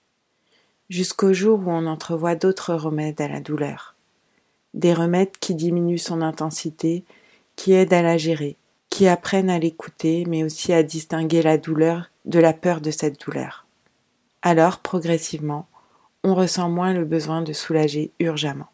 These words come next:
Sur mon chemin pour guérir, j'ai eu deux souffrances à soigner.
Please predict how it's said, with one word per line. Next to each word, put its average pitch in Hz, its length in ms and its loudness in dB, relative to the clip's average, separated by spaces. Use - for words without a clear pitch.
Sur - 220 0
mon 185 160 2
chemin 208 300 0
pour 190 220 -4
guérir, 180 440 2
j'ai 175 140 0
eu 165 100 4
deux 180 220 0
souffrances - 560 -8
à 156 80 -6
soigner. 151 480 -10